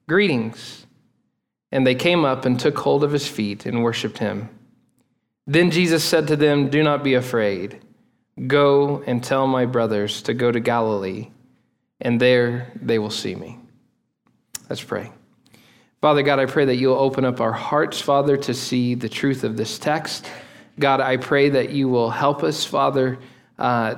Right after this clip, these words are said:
to internalize it, God, not just to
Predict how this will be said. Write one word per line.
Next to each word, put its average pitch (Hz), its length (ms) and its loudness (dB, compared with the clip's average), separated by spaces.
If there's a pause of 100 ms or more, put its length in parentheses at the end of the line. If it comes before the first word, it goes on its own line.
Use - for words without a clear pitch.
to 127 260 0
internalize 127 800 0
it, - 260 -8
God, 110 380 -4
not 170 260 0
just - 240 -4
to 123 240 0